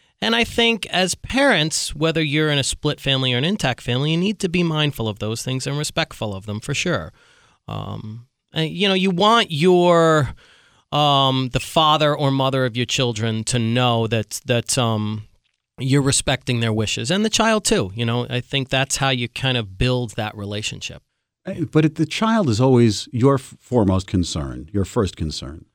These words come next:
Speaker 1: Well, yeah, I mean, it has to be. It, you know, it should always be. If there's a situation where a child is uncomfortable doing things, you know, you need to, you know, accommodate that. You really do. Um, and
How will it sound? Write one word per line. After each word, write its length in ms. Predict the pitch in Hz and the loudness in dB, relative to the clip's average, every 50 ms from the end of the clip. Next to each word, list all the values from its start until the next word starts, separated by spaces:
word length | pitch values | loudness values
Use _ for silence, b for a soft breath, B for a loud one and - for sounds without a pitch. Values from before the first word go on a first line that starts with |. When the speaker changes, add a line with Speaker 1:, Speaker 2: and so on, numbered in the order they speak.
| _ _ _ - | _ _ _ 2
Speaker 1:
Well, 340 | 262 262 220 208 214 208 175 | 4 6 6 4 2 0 -4
yeah, 240 | 175 170 208 202 147 | -2 0 0 2 2
I 60 | 147 | 2
mean, 160 | 156 170 165 | 2 2 2
it 60 | 160 139 | 2 2
has 260 | 160 185 208 - - | 2 2 2 0 -2
to 80 | - 101 | -2 -4
be. 240 | 98 90 78 - - _ _ _ _ _ _ _ | -6 -8 -10 -14 -20 _ _ _ _ _ _ _
It, 160 | 151 156 151 _ | -2 -2 -2 _
you 160 | 147 151 156 | -2 0 2
know, 180 | 147 135 135 139 | 4 4 2 0
it 240 | 135 147 143 131 | 0 -2 -2 0
should 200 | - - 160 151 | 0 0 2 4
always 340 | 139 151 196 170 120 95 - | 4 4 4 2 2 -2 -2
be. 240 | - 104 82 73 80 | -6 -6 -8 -8 -6
If 220 | - 117 113 - - | -6 -6 -6 0 0
there's 180 | 160 175 185 | 2 2 2
a 60 | 190 160 | 2 0
situation 720 | - - 160 - - 151 139 139 143 135 - 139 127 117 | 0 0 0 0 0 2 2 2 2 2 0 0 0 0
where 140 | 117 113 113 | 0 0 -2
a 40 | 107 | -2
child 360 | - - 131 127 127 127 120 | 0 0 2 2 2 0 0
is 100 | 107 117 | 0 0
uncomfortable 720 | 117 113 - - - 131 131 - - 117 101 113 107 104 101 | -2 -2 -2 -2 -2 -2 -2 -2 -4 -4 -2 -2 -4 -4 -4
doing 400 | 95 90 107 113 139 165 165 135 | -4 -2 0 0 2 0 0 -2
things, 480 | - - 107 95 90 90 92 87 - | -2 -4 -4 -4 -4 -4 -6 -6 -6
you 60 | 107 | -6
know, 80 | 101 101 | -4 -4
you 100 | 101 98 | -4 -4
need 300 | 95 95 104 120 127 - | -4 -4 -4 -4 -4 -4
to, 240 | - - 131 113 107 _ - - _ _ | -4 -4 -4 -4 -6 _ -20 -20 _ _
you 60 | - | 0
know, 120 | 113 117 147 | 2 2 2
accommodate 520 | 147 - 156 175 185 180 123 110 101 - | 0 2 2 2 2 2 0 -2 -4 -4
that. 260 | - 104 90 - - | -8 -8 -8 -8 -8
You 80 | 110 113 | -6 -2
really 280 | 120 139 160 165 165 | 0 2 2 2 2
do. 400 | 147 - 151 139 107 71 67 - - _ _ _ - | 2 2 2 2 0 -2 -6 -16 -20 _ _ _ -12
Um, 580 | 107 95 92 92 90 87 87 85 82 87 85 _ _ _ - | -10 -8 -8 -8 -8 -8 -8 -10 -12 -14 -16 _ _ _ 0
and 200 | 160 180 180 | 2 2 2